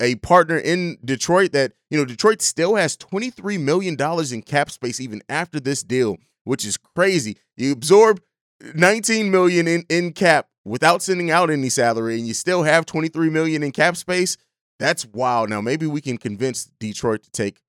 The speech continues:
Co-, no, no, just, or Tony Bradley. Can they take Tony? Do they want, don't they want another center in Tony Bradley?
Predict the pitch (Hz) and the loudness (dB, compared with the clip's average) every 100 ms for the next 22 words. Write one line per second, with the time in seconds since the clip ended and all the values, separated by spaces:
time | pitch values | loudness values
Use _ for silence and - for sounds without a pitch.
0 | _ _ - - - 104 - _ - _ | _ _ -8 -8 -8 -14 -16 _ -20 _
1 | - 190 - - 127 185 240 160 160 190 | -14 -14 -12 -8 -6 -4 -6 -6 -8 -10
2 | - 180 254 254 - 226 214 214 254 233 | -10 -10 -10 -10 -10 -12 -10 -10 -8 -8
3 | 233 - _ - 233 233 175 208 202 208 | -8 -12 _ -14 -10 -8 -6 -6 -6 -8
4 | 190 - 190 196 185 190 190 185 202 196 | -6 -6 -6 -8 -6 -6 -6 -4 -2 -2